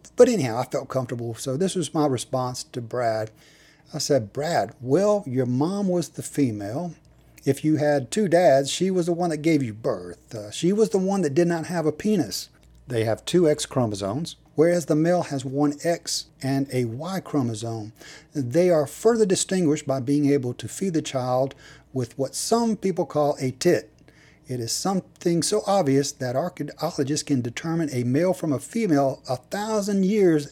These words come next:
after they die. It has been known to mankind for some time. Hope this helped you, and, uh, if you need any more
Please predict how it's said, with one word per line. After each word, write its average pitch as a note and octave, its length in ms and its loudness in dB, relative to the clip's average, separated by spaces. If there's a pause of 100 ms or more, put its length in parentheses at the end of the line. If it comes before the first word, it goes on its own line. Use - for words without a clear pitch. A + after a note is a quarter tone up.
after F3+ 220 -2
they E3+ 140 4
die. D#3+ 360 -2 (540)
It C3+ 160 -2
has A#2+ 160 -2
been B2 260 0
known G3 260 2
to E3 100 -2
mankind D#3+ 560 0
for A2+ 100 -6
some E4 320 0
time. C#3+ 400 0 (580)
Hope A#2+ 200 -8
this C#3 180 -2
helped E3 300 2
you, G3+ 380 -4
and, A#2+ 440 -4
uh, B2+ 240 -6
if C3+ 220 -2
you C3+ 80 2
need D3 180 4
any B2 540 0
more F3+ 600 0